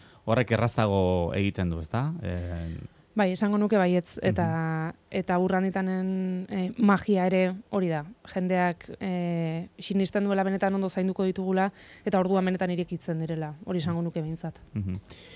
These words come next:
Speaker 1: E, prozesu horretan aritu zara, e, jendea konbentzitzeko lan horretan, eta ikusi zaitugu, ba, esate baterako, ba, Altsasuko atxilotuetako baten gurasoekin gertu-gertutik, e, bere esperientzia jasotzen, edota,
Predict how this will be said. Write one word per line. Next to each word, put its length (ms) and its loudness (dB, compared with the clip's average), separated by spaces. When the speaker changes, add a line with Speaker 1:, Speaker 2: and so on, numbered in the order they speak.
Speaker 1:
E, 440 4
prozesu 340 0
horretan 760 2
aritu 260 2
zara, 440 2
e, 680 -4
jendea 300 4
konbentzitzeko 840 2
lan 160 0
horretan, 360 -2
eta 140 0
ikusi 240 2
zaitugu, 400 0
ba, 180 2
esate 240 -2
baterako, 440 -2
ba, 120 0
Altsasuko 680 0
atxilotuetako 720 2
baten 400 2
gurasoekin 880 2
gertu-gertutik, 840 0
e, 220 0
bere 180 6
esperientzia 1040 0
jasotzen, 500 2
edota, 920 0